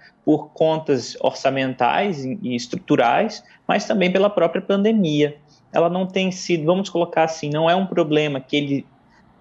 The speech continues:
ele vai se agravando com o tempo, tá? Não é uma tendência de crescimento dentro do nosso país,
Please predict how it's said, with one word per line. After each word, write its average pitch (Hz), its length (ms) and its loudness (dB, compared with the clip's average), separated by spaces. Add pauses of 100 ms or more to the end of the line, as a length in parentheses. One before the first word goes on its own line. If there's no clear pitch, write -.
ele 139 360 2
vai 143 320 2
se - 220 -6
agravando 143 920 0
com 131 260 -4
o 117 40 -8
tempo, 120 600 -2 (320)
tá? 131 340 2
Não 135 260 -2
é 147 60 4
uma 170 160 0
tendência 151 680 0
de 131 120 -8
crescimento 120 920 0
dentro 120 340 0
do 117 80 2
nosso 110 320 0
país, 110 640 0